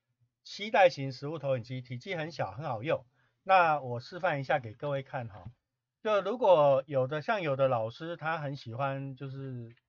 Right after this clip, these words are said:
手感的哈，就是用批改，用书写的方式。那我们当然可能有钱的话，可以买那个贵贵的手写触控萤幕嘛哈，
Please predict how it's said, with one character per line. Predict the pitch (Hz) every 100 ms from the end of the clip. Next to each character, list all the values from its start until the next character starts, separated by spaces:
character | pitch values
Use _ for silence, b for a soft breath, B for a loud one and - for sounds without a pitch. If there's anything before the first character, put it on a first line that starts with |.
| _
手 | _ 117 117
感 | 104 98
的 | 90
哈， | 101 104
就 | 123
是 | 147 147 135
用 | 151 135
批 | - 143
改， | 131 135
用 | 143 123 _ _ _
书 | - 185
写 | 160 113
的 | 117
方 | 127 139 139
式。 | 143 - _ _ _ _ _
那 | - 196 185 _ _ _ _ -
我 | 139
们 | 143 151
当 | 190 185
然 | 160 156
可 | - 127
能 | 127
有 | 127 120
钱 | 135 127
的 | 135
话， | 156
可 | 143
以 | 139
买 | 151 113
那 | 117
个 | 139
贵 | 131 156 135
贵 | 147 127
的 | 117
手 | - 120
写 | 135 117 92 - _ _ _ -
触 | 139
控 | 143 123
萤 | 113
幕 | 131
嘛 | 98
哈， | 90 87